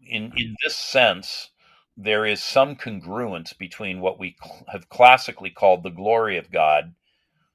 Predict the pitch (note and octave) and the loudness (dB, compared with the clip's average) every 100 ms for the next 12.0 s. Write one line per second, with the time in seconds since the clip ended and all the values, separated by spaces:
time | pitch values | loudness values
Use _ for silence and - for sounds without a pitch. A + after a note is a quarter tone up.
0 | _ - G2 F#2 F#2 F#2+ - F2 G2+ F#2+ | _ -4 -2 -2 -4 -10 -20 -6 2 2
1 | - F#2+ F#2+ G2 G#2+ F2 - E2 - - | 0 -10 -10 -6 -2 -2 -4 -16 -10 0
2 | E2 D2 D2 - D#2+ - F#2+ E2+ C#2 B1+ | 2 2 -4 -12 -12 -2 0 0 -4 -12
3 | - B1 - _ _ _ _ _ _ _ | -12 -12 -14 _ _ _ _ _ _ _
4 | A2+ G#2+ G2+ G2+ G#2 B2 C#3+ C3 A2 - | 4 4 4 -4 -2 0 0 -2 -8 -6
5 | B2 G#2+ - - - G#2 G#2+ F#2+ E2 G#2 | -6 -6 -8 -14 -4 0 0 -2 -6 -4
6 | A#2+ B2+ G2+ F2 G2+ G#2+ F#2+ F2+ G#2+ A2 | -4 -4 -6 0 2 2 0 4 4 4
7 | F#2+ F2 E2+ G#2 G2+ F#2+ - F2+ F#2+ F#2+ | -2 -8 -10 -8 -8 -10 -12 -6 -6 -6
8 | F2 D#2 F#2 G2 G2 F#2 D#2+ - F2+ D#2+ | -12 -2 4 4 4 -4 -12 -14 -16 -16
9 | D2 F#2+ F#2+ D#2+ F2 _ _ _ _ _ | -6 0 2 0 -6 _ _ _ _ _
10 | _ _ G#2+ - B2 A2+ G#2+ G2+ F#2+ - | _ _ -12 -2 6 8 8 6 -2 -12
11 | - _ _ _ G2 A2 A2 C3 C#3 | -18 _ _ _ -8 -6 4 6 6